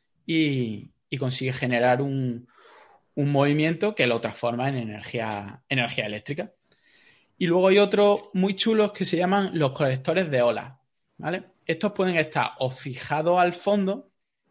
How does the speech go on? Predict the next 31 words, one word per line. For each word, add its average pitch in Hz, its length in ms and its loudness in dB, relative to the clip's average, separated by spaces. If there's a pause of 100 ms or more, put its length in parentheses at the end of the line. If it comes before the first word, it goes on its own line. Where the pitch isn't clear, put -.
(840)
o 151 120 4
hay 156 120 4
algunos 170 280 2
que 151 80 -6
son 151 200 -2
flotantes, 180 520 0
que - 100 -10
están 131 240 -6
anclados 151 320 0
al 156 60 -2
fondo, 175 280 -8
pero 147 160 -6
son 139 200 -8
flotantes. 113 500 -10 (720)
Y 165 140 2
esto 165 180 -4
consiste 170 640 -2
en 131 160 0
un 139 80 -2
sistema 147 460 -2
que 123 60 -6
está 131 200 0
por 127 160 -4
encima 117 460 -8
del 123 320 2
agua. 180 400 0 (600)
La 123 280 2
ola 156 380 4
llega 175 500 0
al 175 300 0
sistema, 180 640 -2